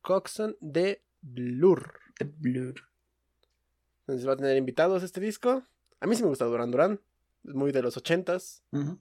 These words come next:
Speaker 1: No, no, no, no, no lo sigo tanto. Más bien como que a mí me gustan mucho sus canciones de los ochentas, principios de los noventas.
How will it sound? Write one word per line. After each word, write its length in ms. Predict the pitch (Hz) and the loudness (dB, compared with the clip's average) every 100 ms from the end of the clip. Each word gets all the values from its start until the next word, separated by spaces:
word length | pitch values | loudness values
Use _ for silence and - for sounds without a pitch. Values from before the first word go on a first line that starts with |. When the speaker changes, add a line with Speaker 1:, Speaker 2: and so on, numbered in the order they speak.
| - | -8
Speaker 1:
No, 320 | 156 170 185 | -6 0 0
no, 240 | 180 190 202 | 0 -2 -2
no, 220 | 190 202 | 0 0
no, 180 | 196 185 | 0 -4
no 160 | 196 | -2
lo 80 | 220 | -2
sigo 240 | 220 185 - | -2 -4 -2
tanto. 460 | 135 156 190 233 202 | -2 -2 -6 -8 -8
Más 180 | 156 | -6
bien 120 | 147 160 | -4 -2
como 140 | 160 | -4
que 60 | 135 | -4
a 40 | |
mí 40 | 127 | -6
me 60 | 139 | -6
gustan 260 | 139 143 | -6 -6
mucho 260 | 135 131 135 | -6 -8 -12
sus 180 | 135 - | -14 -12
canciones 460 | 107 120 127 127 | -10 -8 -8 -6
de 120 | 120 | -8
los 360 | 113 - - - | -10 -14 -20 -20
ochentas, 720 | - - - 135 139 151 156 - | -16 -16 -12 -8 -8 -8 -12 -10
principios 720 | 123 123 120 151 214 339 311 | -10 -8 -10 -10 -6 -4 -2
de 100 | 349 | 0
los 120 | 359 | 0
noventas. 540 | 349 381 349 370 392 | 0 0 -2 -4 -8